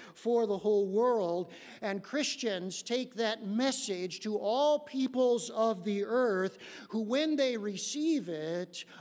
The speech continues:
are blessed. So think about this. When we make a positive impact for the Lord, we are spreading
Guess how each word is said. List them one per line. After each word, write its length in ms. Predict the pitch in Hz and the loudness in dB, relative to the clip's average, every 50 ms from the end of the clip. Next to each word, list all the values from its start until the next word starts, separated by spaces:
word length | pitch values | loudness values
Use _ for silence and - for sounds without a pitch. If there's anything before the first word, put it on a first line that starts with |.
| - | -8
are 580 | - 185 185 185 180 180 175 175 175 175 160 - - - - _ _ _ _ _ _ _ _ | -4 0 0 2 2 2 2 0 0 -2 -4 -8 -14 -20 -20 _ _ _ _ _ _ _ _
blessed. 1040 | 185 170 160 165 170 170 151 131 117 104 104 - - - - - - - - - _ _ _ _ _ _ _ _ _ _ _ _ _ _ _ _ _ _ _ _ _ _ _ _ _ _ _ _ _ _ _ _ _ _ | -20 -12 -8 -4 -4 -4 -4 -4 -6 -10 -14 -18 -16 -16 -16 -16 -16 -18 -20 -20 _ _ _ _ _ _ _ _ _ _ _ _ _ _ _ _ _ _ _ _ _ _ _ _ _ _ _ _ _ _ _ _ _ _
So 160 | - - 214 | -8 -6 -6
think 240 | 196 - 277 294 285 | -2 2 2 2 2
about 340 | 269 190 208 175 156 - 160 | 2 0 0 -2 -2 -4 -10
this. 680 | 135 131 113 110 - - - - - - - - - - _ _ _ _ _ _ _ _ _ _ _ _ _ _ _ _ _ _ _ _ _ _ _ _ _ _ _ _ _ _ _ _ _ _ _ _ _ _ _ - | -12 -12 -12 -14 -18 -20 -18 -18 -16 -16 -16 -18 -18 -20 _ _ _ _ _ _ _ _ _ _ _ _ _ _ _ _ _ _ _ _ _ _ _ _ _ _ _ _ _ _ _ _ _ _ _ _ _ _ _ -4
When 200 | 180 185 185 196 | 0 2 4 4
we 140 | 247 311 330 | 6 6 6
make 480 | 339 302 294 302 311 302 - - - 240 | 6 4 4 4 4 2 -2 -6 -12 -8
a 180 | 220 190 190 185 | -4 -2 -2 -2
positive 920 | 165 - - - 214 226 262 311 330 233 302 330 320 311 302 285 214 - - | -2 -4 -4 0 0 2 2 2 2 0 0 0 2 2 2 0 -2 -6 -8
impact 880 | - 240 247 269 277 254 - 180 185 165 160 160 160 - - - 196 175 | -4 -2 0 2 2 2 0 0 0 0 0 0 -2 -4 -6 -12 -14 -14
for 640 | - - - 214 226 247 254 254 254 254 254 240 | -14 -6 -2 0 2 4 4 4 4 4 2 0
the 200 | 254 196 165 214 | -2 -2 -2 -2
Lord, 800 | 208 214 214 214 220 208 170 135 120 120 123 135 139 143 139 139 127 - _ _ _ _ _ _ _ _ _ _ _ _ _ _ _ _ _ _ _ _ _ _ _ _ _ _ _ _ _ _ | 0 2 4 4 4 4 2 -2 -6 -8 -10 -12 -14 -16 -18 -20 -20 -20 _ _ _ _ _ _ _ _ _ _ _ _ _ _ _ _ _ _ _ _ _ _ _ _ _ _ _ _ _ _
we 160 | - 180 185 | -6 -2 -2
are 100 | 185 170 165 | 0 -2 -2
spreading 800 | - - - - - 247 262 269 262 262 269 262 262 254 254 | -4 -8 -8 -4 0 0 2 2 2 2 2 2 0 0 -2